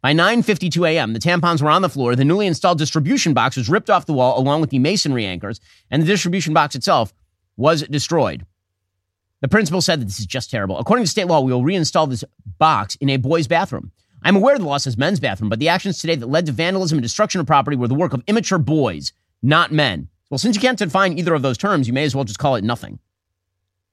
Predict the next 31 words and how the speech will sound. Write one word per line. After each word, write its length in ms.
You 100
can't 160
tell 120
what 100
a 20
boy 240
is 140
or 40
what 100
a 20
man 220
is 100
if 60
you're 80
sticking 260
tampons 500
in 60
the 60
boys' 240
bathroom. 480
The 80
principal 340
informed 400
students 280
the 80
school 200
has 140
a 60
list 260
of 100
suspects 460